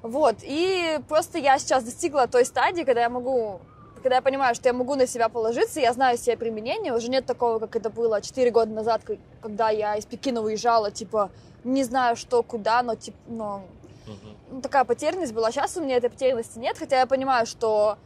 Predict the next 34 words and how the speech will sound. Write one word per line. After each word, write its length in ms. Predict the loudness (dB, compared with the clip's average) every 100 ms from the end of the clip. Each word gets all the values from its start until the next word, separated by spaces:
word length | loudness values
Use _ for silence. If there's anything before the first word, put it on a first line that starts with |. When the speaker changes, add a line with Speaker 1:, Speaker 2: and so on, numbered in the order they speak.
| -8 0
Speaker 1:
вот 140 | 2
так 180 | 2 2
вот 160 | -2 -2
легко 420 | -4 2 4 4
там, 300 | 2 -4 -4
а, 200 | -8 -6 -6
сделать 420 | -2 2 4 2 -2
"teach, 220 | -8 -8
teach, 120 | -12 -12
teach, 240 | -10 -12 -4
let 180 | -4 -4
me 100 | -6
try", 220 | -2 0
мне 140 | 0
больше 280 | 0 0 -2
нигде 160 | -4 -4
не 120 | -4
заплатят. 420 | -8 -8 -8 -10 -14 -20 -20 -20 -20 -20 -20 -20 -6
А, 220 | -2 -2
но 520 | 2 6 8 8 4 -2 -20 -20 -20 -20 -20 -20 -20 -20 -20 -20 -20 -20 -20 -20 -20 -14 -6
для 180 | 0 0
меня 240 | 2 0
важнее, 480 | 0 0 0 0 2 0
э, 500 | 0 -2 -4 -8 -8
развитие, 460 | -8 -4 -4 -2 -2
чем 400 | -2 -4 -4 -12 -20 -20 -20 -20 -20 -10
эти 280 | -6 -6 -4
деньги, 340 | 2 2 2
которые, 440 | -2 2 4 4 2
в 60 |
принципе, 540 | 0 0 0 -2 -4 2
если 280 | 2 2 -4
напрячь 400 | -4 -2 -2 -6
мозги 360 | -10 -2 2